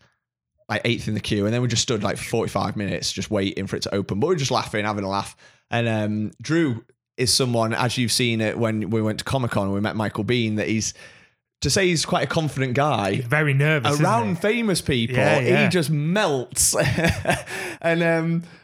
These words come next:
Speaker 1: we, we were laughing 'cause we didn't re-, we really didn't know what to expect from this in-store appearance, 'cause on the thing originally it said, sort of said, like,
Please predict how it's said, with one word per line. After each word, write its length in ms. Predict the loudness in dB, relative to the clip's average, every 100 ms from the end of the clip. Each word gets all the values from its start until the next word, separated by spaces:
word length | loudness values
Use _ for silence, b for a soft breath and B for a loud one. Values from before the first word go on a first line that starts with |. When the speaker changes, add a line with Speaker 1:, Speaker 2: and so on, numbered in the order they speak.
| B 0
Speaker 1:
we, 260 | 2 2
we 180 | 2 2
were 80 | 4
laughing 400 | 2 0 -2 0
'cause 400 | 0 0 0 -4 _ -2
we 80 | 0
didn't 240 | 2 2
re-, 140 | 0 0
we 100 | 0
really 260 | 2 2 2
didn't 140 | 0
know 80 | 0
what 120 | 0
to 80 | -2
expect 280 | -2 -4 -2
from 140 | -2
this 160 | 0 0
in-store 380 | -2 0 0 0
appearance, 480 | 0 0 0 -4
'cause 140 | -4 -2
on 100 | 0
the 80 | -2
thing 280 | -2 -2 0
originally 380 | 0 0 -4
it 60 | -2
said, 260 | -2 -2 -2
sort 180 | -2 -2
of 60 |
said, 120 | -2
like, 300 | 0 -2 -4